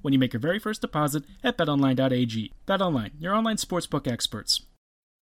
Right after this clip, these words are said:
Welcome back to this episode of the Locked On Winnipeg Jets podcast. We are checking in on Winnipeg versus Edmonton in the final period of, uh, regulation, and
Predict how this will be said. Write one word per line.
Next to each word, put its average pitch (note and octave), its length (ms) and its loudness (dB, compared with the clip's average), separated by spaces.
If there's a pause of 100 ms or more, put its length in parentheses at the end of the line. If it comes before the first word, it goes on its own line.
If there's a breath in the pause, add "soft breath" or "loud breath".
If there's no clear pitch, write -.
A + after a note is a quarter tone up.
(1080)
Welcome E3 320 6
back C#3+ 180 6
to C#3+ 80 2
this C#3 160 4
episode C#3 280 2
of B2 80 -2
the C#3 100 4
Locked D#3 260 0
On C#3 80 4
Winnipeg C#3 340 4
Jets C#3 240 0
podcast. E3 840 -4
We C#3 160 6
are C3+ 120 6
checking D3+ 380 0
in D3 120 4
on C#3 180 4
Winnipeg C#3 400 2
versus C3+ 420 0
Edmonton C#3+ 640 2
in C3 180 2
the C3+ 100 6
final D#3 360 0
period D3 520 4
of, C3 480 2
uh, C3 180 4
regulation, C#3+ 920 2
and B2+ 460 4